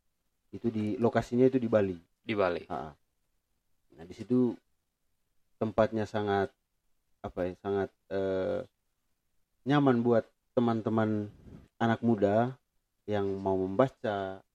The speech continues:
Speaker 1: yang mau, eh, meng-, mengagendakan proyek kesenian ataupun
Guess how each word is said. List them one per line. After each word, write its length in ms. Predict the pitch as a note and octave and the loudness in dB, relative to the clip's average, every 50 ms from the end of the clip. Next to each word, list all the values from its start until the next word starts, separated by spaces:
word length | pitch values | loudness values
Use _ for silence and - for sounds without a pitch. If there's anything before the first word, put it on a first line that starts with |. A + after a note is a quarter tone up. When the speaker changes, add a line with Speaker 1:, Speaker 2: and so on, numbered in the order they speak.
| _ _ | _ _
Speaker 1:
yang 240 | - G2 F#2+ F#2+ F#2+ | -12 -10 -8 -8 -8
mau, 460 | F#2+ F#2+ F#2+ F#2+ F#2 F2+ F2+ F2 F2 - - _ _ | -6 -4 -2 -2 0 -2 -2 -4 -6 -8 -14 _ _
eh, 440 | - - G2 F#2+ F#2 F2 F2+ F2+ - - - _ _ _ _ _ _ _ _ _ _ _ _ | -8 -4 -2 0 0 0 0 0 -2 -6 -12 _ _ _ _ _ _ _ _ _ _ _ _
meng-, 440 | - G2 G2+ G2+ G2+ G2+ G2+ G2+ G2 - _ _ _ | -12 -8 -4 -4 -2 -2 -2 -4 -6 -8 _ _ _
mengagendakan 1000 | - G#2 G2+ G2 G2+ G2+ G#2 G2+ G2+ G2 G2 - - G2+ G2 F#2+ F#2+ F#2+ F#2 - _ | -8 -4 -4 -2 -2 -2 -2 -2 -2 -2 -4 -4 -4 -4 -4 -4 -6 -8 -10 -8 _
proyek 560 | - - B2+ C3 B2 G#2+ A2+ A2+ G#2+ G#2 - - _ _ _ _ _ _ | 2 4 6 6 4 4 2 2 2 2 0 -4 _ _ _ _ _ _
kesenian 800 | - G#2+ - - A2 A2+ B2+ C3 B2 A2+ G#2 G2+ G2 F#2+ F#2+ F#2+ - _ _ | -18 -14 -10 -6 -2 0 2 2 2 2 0 -2 -4 -4 -8 -10 -14 _ _
ataupun 640 | - G2+ - G#2 G2 - - G2+ G2+ G2+ G2 G2 F#2 | -18 -10 -6 -6 -6 -6 -6 -8 -8 -8 -10 -10 -12